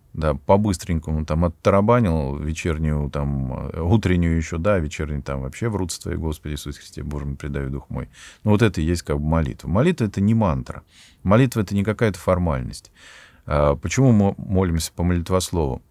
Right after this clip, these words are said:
Для, э, потому что это молитва святых, тех, которые достигли и стяжали благодать Святого Духа. И для этого нам необходимо, когда мы молимся, внимательно вникать в слова — отбрасывая от себя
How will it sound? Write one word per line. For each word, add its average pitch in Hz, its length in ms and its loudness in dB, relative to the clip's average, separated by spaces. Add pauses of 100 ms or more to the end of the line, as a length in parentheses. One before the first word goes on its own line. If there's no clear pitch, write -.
(140)
Для, 85 240 -2 (120)
э, 85 100 -6
потому 95 400 2
что - 520 0
это 107 200 -2
молитва 95 440 0
святых, 90 600 -6 (360)
тех, 123 200 2
которые 95 380 0
достигли 85 500 0
и 78 40 -2
стяжали 87 400 -2
благодать 80 340 -2
Святого 87 280 -4
Духа. 82 340 -8 (260)
И 104 340 6
для 92 320 4
этого 104 320 2
нам 101 220 4
необходимо, 98 720 2
когда 80 280 -2
мы 82 120 2
молимся, 95 520 0
внимательно 87 840 2
вникать 82 420 -2
в - 60 -8
слова — 87 480 0 (160)
отбрасывая 76 580 0
от 71 80 -8
себя 90 340 -2